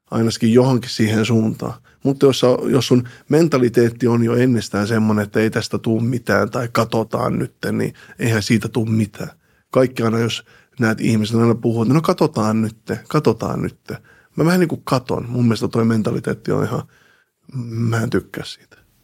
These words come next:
Silloin kun lähtee tekemään jotain, sun mentaliteetti pitää olla semmonen, että mä tuun tekemään sen.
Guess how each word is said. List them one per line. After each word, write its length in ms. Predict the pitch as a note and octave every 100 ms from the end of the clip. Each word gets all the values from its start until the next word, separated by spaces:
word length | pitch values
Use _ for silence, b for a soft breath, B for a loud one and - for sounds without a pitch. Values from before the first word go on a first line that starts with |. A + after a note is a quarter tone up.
| _ _ _ _ _ _ _ _ _ _
Silloin 300 | - C#3 A#2
kun 120 | B2
lähtee 340 | A#2+ A#2+ A2+
tekemään 440 | A2 A#2 A2+ A2+ A2+
jotain, 260 | A#2 B2
sun 200 | A#2 A2+ B2 A#2+
mentaliteetti 760 | A#2+ A2+ A2 G#2+ A#2 A2 -
pitää 240 | A2 A2
olla 140 | G#2+ A2
semmonen, 440 | - A2+ B2 C3
että 140 | A#2 A#2+
mä 100 | A2
tuun 320 | B2 A#2 A2
tekemään 600 | B2+ A#2+ G#2+ A2 A2 A#2+
sen. 280 | - -